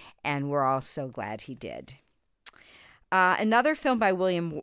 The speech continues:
Wyler that changed the course of history is a film called Missus Miniver. Missus Miniver. It stars Greer Garson. And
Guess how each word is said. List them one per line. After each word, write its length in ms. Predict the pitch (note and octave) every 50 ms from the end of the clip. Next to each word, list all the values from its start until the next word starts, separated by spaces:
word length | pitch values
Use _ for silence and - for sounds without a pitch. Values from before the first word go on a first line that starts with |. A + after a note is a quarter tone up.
| - -
Wyler 440 | D#3 D#3 C#3+ D3+ D3+ D3+ D#3 D#3+ E3+
that 200 | E3 B2 - -
changed 460 | - - - C#4+ C4 C#4+ D4 C#4 -
the 80 | - F3+
course 320 | - - F#3+ F3 E3 -
of 100 | E3 -
history 600 | D3+ D#3 C3+ - - - D3 C#3 C3+ C#3 D3+ D#3+ - _ _ _ _ _ _ - - _ _ _
is 180 | - F3+ E3 -
a 80 | F3
film 380 | - - G#3 F#3 F3+ F3+ F3+ F#3
called 340 | - - - D3 D3 C#3+ C3+
Missus 720 | D3 D3+ E3 F3 F3+ - - A3+ A3+ A3+ A3+ A3 - - - _ -
Miniver. 600 | D3+ E3 F3 F3+ E3+ D#3+ C#3+ B2 A#2+ G#2+ A2 G#2 - _ _ - - - - - -
Missus 460 | - F3+ F#3 F#3 - A3+ A3 G#3+ F#3+
Miniver. 540 | F3+ D#3+ D#3 D3+ C#3+ C3 C3 B2+ C#3 D#3 - _ _ _ _
It 180 | - F3 E3+ -
stars 500 | - - - F3+ D#3+ D#3+ D#3+ F3 E3+ -
Greer 320 | - E3+ E3+ F3 F3+ F3+
Garson. 720 | F3 - C#3+ C3+ C#3 C#3 - - F3 E3 F3+ G3+ G#3 - _ _ _ _ _ _ _ _ _ _ _ _ _ _ _ - - - - - - - - - - _
And 420 | - F#3+ F#3+ F#3 F#3 F#3 F#3 F3